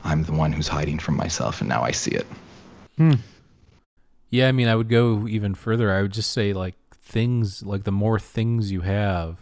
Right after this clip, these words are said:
Speaker 2: in general just weigh you down. I'm not saying don't work hard or don't have nice things if you want 'em or anything like that. But the more things you have, you know, I, I just, um,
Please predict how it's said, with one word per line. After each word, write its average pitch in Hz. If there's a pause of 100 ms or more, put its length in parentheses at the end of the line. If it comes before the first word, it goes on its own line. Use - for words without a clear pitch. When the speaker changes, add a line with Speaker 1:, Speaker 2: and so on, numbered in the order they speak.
(580)
Speaker 2:
in 92
general 92
just 87
weigh 87
you 85
down. 85
I'm 104
not 120
saying 92 (840)
don't 92
work 92
hard 90
or 87
don't 87
have 90
nice 85
things 90
if 85
you 92
want 90
'em 87
or 87
anything 90
like 82
that. 85
But 87 (640)
the 101
more 107
things 92
you 87
have, 85
you 98
know, 90
I, 98
I 104
just, 98
um, 85